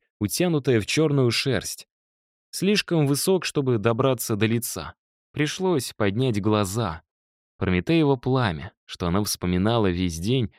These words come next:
казалось, угасло окончательно, дав прикурить сигаретку напоследок. «Чем могу помочь, Элизабет?» Словно и не было этой недели. Словно и не было той ночи, что он провёл в её постели,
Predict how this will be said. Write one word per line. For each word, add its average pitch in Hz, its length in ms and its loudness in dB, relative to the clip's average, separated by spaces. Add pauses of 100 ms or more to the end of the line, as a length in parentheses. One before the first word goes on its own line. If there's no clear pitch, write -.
(260)
казалось, 127 640 0
угасло 123 600 -2
окончательно, 120 800 0
дав 127 280 -2
прикурить 110 640 2
сигаретку 101 640 0
напоследок. 90 840 -2 (720)
«Чем 98 220 2
могу 104 280 2
помочь, 110 480 0
Элизабет?» 78 600 -8 (420)
Словно 180 460 2
и 165 40 4
не 175 200 2
было 82 160 -2
этой 76 240 -6
недели. 78 500 -6 (520)
Словно 180 500 2
и 170 40 4
не 185 200 2
было 139 200 2
той 143 280 0
ночи, 139 400 -2
что 104 240 -4
он 120 140 -4
провёл 98 340 -2
в 90 100 -4
её 82 160 -4
постели, 101 640 -6